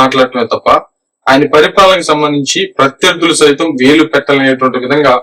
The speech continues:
పరిపాలిస్తున్నాడు, కష్టపడుతున్నాడు అనేది మాత్రం ప్రజల్లోకి వెళ్ళి, వెళ్ళింది, వెళ్తోంది. ప్రజలు అదే అభిప్రాయం మీద ఉన్నారైతే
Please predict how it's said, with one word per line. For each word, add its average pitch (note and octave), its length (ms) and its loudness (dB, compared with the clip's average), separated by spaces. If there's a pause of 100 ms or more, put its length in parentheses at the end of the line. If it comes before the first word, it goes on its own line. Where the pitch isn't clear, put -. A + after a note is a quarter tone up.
(480)
పరిపాలిస్తున్నాడు, D3+ 920 0 (180)
కష్టపడుతున్నాడు C#3+ 680 0
అనేది B2 280 -8
మాత్రం A#2 200 -4 (420)
ప్రజల్లోకి D#3+ 540 0
వెళ్ళి, C3+ 280 2 (100)
వెళ్ళింది, C#3+ 440 0 (340)
వెళ్తోంది. D#3 540 0 (500)
ప్రజలు D3 260 2 (120)
అదే C#3 220 2
అభిప్రాయం C3+ 440 -2
మీద B2+ 140 -4
ఉన్నారైతే A#2+ 380 -4